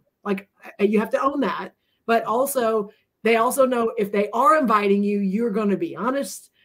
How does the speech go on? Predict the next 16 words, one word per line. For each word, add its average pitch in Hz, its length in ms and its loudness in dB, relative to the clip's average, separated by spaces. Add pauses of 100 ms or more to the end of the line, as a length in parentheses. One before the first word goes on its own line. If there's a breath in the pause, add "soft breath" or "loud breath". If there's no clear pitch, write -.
(140)
you're 196 160 6
gonna 202 160 2
say 214 240 0
the 202 120 2
things 196 260 0
that 180 100 0
are 165 80 -4
real, 254 540 -2 (580)
and 202 380 2
you're 196 160 2
also 208 220 -4
bringing 220 320 -2
in 226 100 0
great 202 240 -4
perspective. 226 580 -10
Like, 185 300 -4